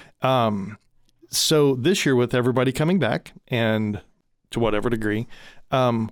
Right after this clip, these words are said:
what does testing look like this year? So I'm just gonna throw it out to the three of you, and, and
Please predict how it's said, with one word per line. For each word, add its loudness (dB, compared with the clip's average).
what -2
does 0
testing 0
look -2
like -2
this -2
year? 0
So -2
I'm 2
just -2
gonna 0
throw 0
it 2
out -2
to 0
the -2
three 0
of 0
you, 2
and, 0
and -2